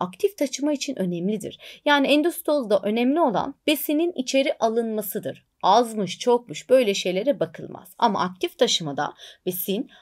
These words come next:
az yoğun olduğu ortamdan çok yoğun olduğu ortama enerjiyle getirilir. Bu durumda da doğru olanlar, yani ortak olanlar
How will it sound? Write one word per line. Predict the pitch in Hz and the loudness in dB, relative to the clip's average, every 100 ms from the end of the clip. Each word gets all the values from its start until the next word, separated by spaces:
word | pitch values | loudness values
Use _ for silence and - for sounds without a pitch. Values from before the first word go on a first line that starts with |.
| _ | _
az | - 320 320 | 6 8 8
yoğun | 254 220 196 | 4 2 0
olduğu | 160 147 151 | -4 -4 2
ortamdan | 277 285 226 202 262 339 | 2 4 -2 2 0 -2
çok | - 349 240 | -4 -4 0
yoğun | 190 175 | 0 0
olduğu | 156 143 147 | -6 -6 -4
ortama | - 277 277 247 381 - | 2 2 2 -4 -4 -4
enerjiyle | 214 214 214 214 220 226 294 202 156 - _ _ | -4 0 0 0 0 0 2 2 0 -2 _ _
getirilir. | 151 180 - _ - 147 131 - - - - | -6 -6 -6 _ -14 -12 -12 -16 -20 -20 -6
Bu | 269 277 | 0 2
durumda | 247 202 160 139 | 4 2 0 0
da | 156 | 0
doğru | 185 196 254 | 4 6 6
olanlar, | 294 220 156 139 143 | 6 4 4 0 -2
yani | 180 175 165 | 2 4 4
ortak | 175 180 285 294 | 2 4 2 4
olanlar | 233 151 147 160 294 | 4 4 0 2 2